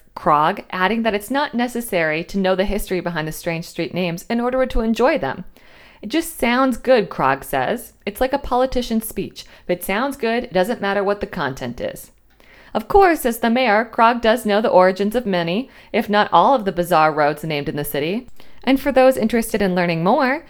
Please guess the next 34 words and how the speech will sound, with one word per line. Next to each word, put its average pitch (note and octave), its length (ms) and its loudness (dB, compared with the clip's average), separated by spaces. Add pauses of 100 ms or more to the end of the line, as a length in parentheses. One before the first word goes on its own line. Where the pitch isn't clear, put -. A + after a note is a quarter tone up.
(300)
the - 80 4
current D#4 380 4
exhibit F#3 500 0
in F3+ 80 -2
the F3 100 4
Nanaimo E3+ 380 0
Museum's F#3+ 460 -2
Community F#3+ 420 0
Gallery D3+ 540 -2 (100)
showcases D#4+ 560 -2
some F#3+ 180 0
of G#3 80 0
the G3+ 80 0
city's E3 320 -4
stranger E3 380 -2
street D#3+ 320 -8
names. C3+ 380 -10 (640)
Prepared B3 360 2
by C4 120 6
history G#3+ 340 0
students G#3+ 420 -4
at - 140 -4
Vancouver F3 460 0
Island E3+ 280 0
University, D#3 760 -2 (260)
the E3+ 100 4
word E3 240 4
on F3+ 120 2
the F3+ 80 -2
streets, C4 580 -8 (180)
Roads A#3 460 4
That - 240 0
Built B3+ 180 4
Nanaimo, F#3+ 640 0